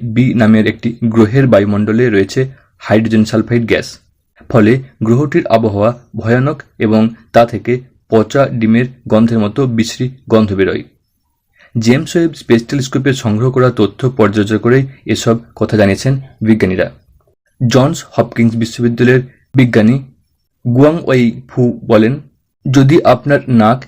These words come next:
এক হাজার ডিগ্রি সেলসিয়াস তাপমাত্রা সহ্য করতে পারে, তবে সেখানকার বায়ুমণ্ডলে পচা ডিমের গন্ধ পাবেন।" তবে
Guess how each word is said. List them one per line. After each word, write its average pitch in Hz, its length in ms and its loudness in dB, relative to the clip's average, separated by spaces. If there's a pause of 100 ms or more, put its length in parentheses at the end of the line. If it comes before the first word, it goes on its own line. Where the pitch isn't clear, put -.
(440)
এক 123 160 -2
হাজার 147 260 0
ডিগ্রি 151 220 2
সেলসিয়াস 131 460 0
তাপমাত্রা 107 500 -2
সহ্য 107 300 -8
করতে 107 260 -6
পারে, 107 300 -2 (260)
তবে 113 260 2 (200)
সেখানকার 151 600 -2
বায়ুমণ্ডলে 107 600 0 (260)
পচা 113 320 0
ডিমের 117 340 2 (220)
গন্ধ 107 200 2
পাবেন।" 95 320 -2 (1000)
তবে 120 340 2